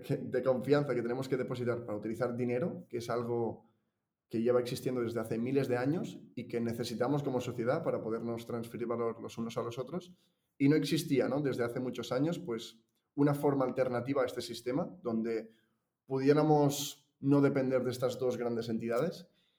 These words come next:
Y de ahí nació Bitcoin, de ofrecer una opción que sea completamente digital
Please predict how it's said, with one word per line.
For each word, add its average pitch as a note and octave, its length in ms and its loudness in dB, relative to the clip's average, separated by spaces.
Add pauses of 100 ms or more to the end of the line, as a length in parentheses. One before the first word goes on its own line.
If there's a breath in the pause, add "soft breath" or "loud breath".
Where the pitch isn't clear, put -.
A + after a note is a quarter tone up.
(160)
Y C#3 120 6
de C#3 80 6
ahí D3 120 8
nació D#3 300 6
Bitcoin, G#2+ 460 -4
de A2+ 160 -6
ofrecer A2+ 540 -2 (280)
una C#3+ 220 4
opción D#3+ 520 2 (220)
que B2 80 -4
sea A#2 220 -2
completamente B2 520 0
digital B2 580 -2